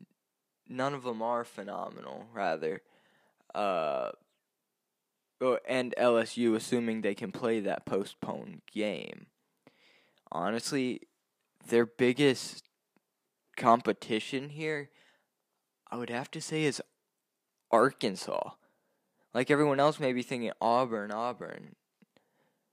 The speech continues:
If you go back and look at the Arkansas-Auburn game, Arkansas, whose record is three and four,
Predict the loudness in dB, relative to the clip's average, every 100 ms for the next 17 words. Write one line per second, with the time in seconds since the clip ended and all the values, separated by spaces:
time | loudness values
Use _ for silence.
0 | _ _ _ _ -8 -8 -6 4 6 6
1 | 6 2 2 -4 -8 -6 -4 -4 -6 -4
2 | -4 -2 -4 -4 -10 -12 -4 0 0 0
3 | -2 -2 0 0 -2 -2 -4 -2 -2 -6
4 | -10 -18 _ _ _ _ _ _ _ _
5 | _ _ _ _ _ 4 6 4 -4 -4
6 | 2 6 6 6 0 -8 _ _ -6 -2
7 | 0 2 4 4 4 2 0 -4 -8 -2
8 | -2 -2 -4 -2 2 2 0 -4